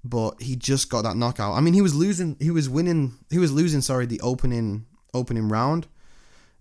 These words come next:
And <sighs> I don't know. I'm just not sold on him just yet. I mean, I, I forgot who he got, who he, who he fought against. I don't have notes for this, so I'm just kind of, was it Porga?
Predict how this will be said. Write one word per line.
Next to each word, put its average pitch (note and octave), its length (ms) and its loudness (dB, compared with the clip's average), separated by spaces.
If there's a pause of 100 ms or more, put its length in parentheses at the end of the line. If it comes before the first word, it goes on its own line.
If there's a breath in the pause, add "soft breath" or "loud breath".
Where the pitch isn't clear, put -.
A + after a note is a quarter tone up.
(120 soft breath)
And B2 500 0 (1400)
<sighs> - 20 -20 (300 loud breath)
I C#3 160 -4
don't G2+ 160 -2
know. F#2+ 60 -4
I'm G#2+ 240 -2
just D3+ 240 -4
not G#2+ 160 -4
sold G2 260 -4
on G2 100 -4
him G2 120 -6
just F#2+ 220 -10
yet. E2 200 -8 (520)
I A#2+ 40 -8
mean, A#2 180 -2
I, A#2 40 -2
I - 160 -12
forgot A#2 340 -10
who G#2 140 -8
he G2+ 80 -6
got, G2 300 -10
who G#2 100 -10
he, D#2+ 280 -8
who G2+ 100 -12
he F2 100 -8
fought F2+ 260 -10
against. - 480 -12 (1000 soft breath)
I A2 80 -6
don't C#3 140 2
have B2 160 0
notes A2 300 -2
for A#2+ 140 -8
this, A#2+ 220 -4
so - 180 -6
I'm F#2 120 -4
just G2 160 -10
kind G#2+ 180 -6
of, G#2+ 80 -6
was A#2+ 80 -4
it - 140 -12
Porga? C#3 420 -4